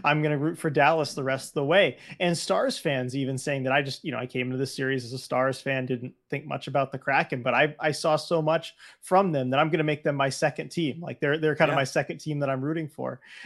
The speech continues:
Speaker 1: Um, and I think that's really great. That's what you want out of a playoff series where it was still a hard-fought series. It was still very entertaining. You
Speaker 2: Yep.
Speaker 1: know, there, there wasn't any less compete from either side there. Um, but I, I just like to see that, whereas, you know, a lot of these other series can,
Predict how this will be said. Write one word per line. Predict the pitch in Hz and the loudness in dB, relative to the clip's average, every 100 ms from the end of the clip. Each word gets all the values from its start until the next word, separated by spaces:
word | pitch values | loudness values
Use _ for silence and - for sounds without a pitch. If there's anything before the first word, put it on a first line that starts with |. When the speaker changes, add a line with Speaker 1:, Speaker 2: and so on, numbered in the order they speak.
| 202 | -2
Speaker 1:
Um, | 151 139 131 | 4 4 2
and | 170 | 2
I | 151 | 2
think | 147 160 | 2 0
that's | 185 160 - | 0 0 -2
really | 165 175 | -2 -2
great. | 180 185 | -2 -4
That's | - 127 | -6 -6
what | 151 - | -6 -4
you | 143 | 0
want | 147 156 | 2 4
out | 151 | 2
of | 139 | 0
a | |
playoff | 139 151 147 147 143 | -6 -2 0 0 -2
series | - 147 143 | -4 -4 -4
where | 156 | -4
it | 151 | -4
was | 147 | -6
still | - 170 | 2 6
a | 190 | 6
hard-fought | 160 175 165 175 175 | 6 4 2 0 0
series. | - 151 156 | -4 -4 -4
It | |
was | 185 | -6
still | - 170 | -4 -4
very | 113 147 180 151 | -2 0 2 2
entertaining. | 139 127 147 175 156 - _ - - | 0 -2 -4 -4 -6 -12 _ -20 -6
You | 165 | 0
Speaker 2:
Yep. | 143 | 2
Speaker 1:
know, | |
there, | 139 160 | 2 0
there | 151 139 | 0 2
wasn't | 147 147 131 | 2 2 0
any | 151 151 | 0 2
less | 139 151 - | 2 2 0
compete | 135 127 - 196 - | -10 -8 -6 -6 -8
from | 131 123 | -12 -8
either | 160 135 | -4 -4
side | - 135 160 185 | -2 0 0 -2
there. | 131 123 123 _ - - 190 | -4 -6 -8 _ -20 -18 0
Um, | 147 135 120 113 - | 4 4 2 -6 0
but | 143 131 | 0 2
I, | 156 151 151 | -2 2 2
I | |
just | 143 - | 0 2
like | 160 160 | 4 4
to | 160 | -2
see | 147 156 160 | -6 -6 -6
that, | 135 123 | -4 -4
whereas, | 135 127 120 120 | -4 -2 -2 -6
you | - | -10
know, | 131 | -8
a | - 85 | -6 -4
lot | 139 131 | 0 0
of | 139 | -2
these | 131 | -4
other | 143 | -4
series | 135 160 180 123 | -4 -4 -4 -6
can, | - 123 | -12 -16